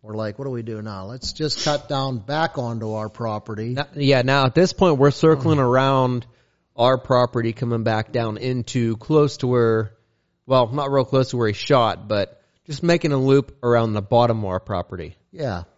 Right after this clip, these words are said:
Speaker 1: pretty close to actually where I parked.
Speaker 2: <laughs>
Speaker 1: But o-, on the
Speaker 2: Right
Speaker 1: other,
Speaker 2: where you parked,
Speaker 1: on the
Speaker 2: yeah.
Speaker 1: other side of the, the creek bottom there.
Speaker 2: Yeah.
Speaker 1: And, uh, we're coming through that, which is a great little patch of woods. It's been,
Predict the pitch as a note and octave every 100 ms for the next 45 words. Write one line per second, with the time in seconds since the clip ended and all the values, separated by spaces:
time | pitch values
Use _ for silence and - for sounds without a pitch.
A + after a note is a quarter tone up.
0 | _ _ _ D3 C3+ A2 - A#2 A#2 A2+
1 | A#2 - A2 G#2+ F#2+ F2 _ _ _ _
2 | D#3 A2 - _ _ _ F#3+ G#3 F3+ E3
3 | - C#3+ C#3 - - C#4 A2 G#2 - A2
4 | D3+ D#3+ D#3+ D#3 D3+ D3 D#3+ D#3 D#3 C#3
5 | B2 A#2+ B2 - F#3 F3+ B2+ A#2 A2 A2
6 | G#2 G#2 G2+ _ A2 A2+ F2+ - _ _
7 | _ F#2+ G#2+ G2+ A2 G#2 C#3 D#3 F3 E3+
8 | D#3 D#3+ E3 D3+ C3 - D3 C#3+ B2+ A2+
9 | A2+ C#3 C3 C3 C#3+ A#2 A2 C3+ B2+ A#2+
10 | G#2+ C3 C#3+ A2+ G#2+ - - A2 G2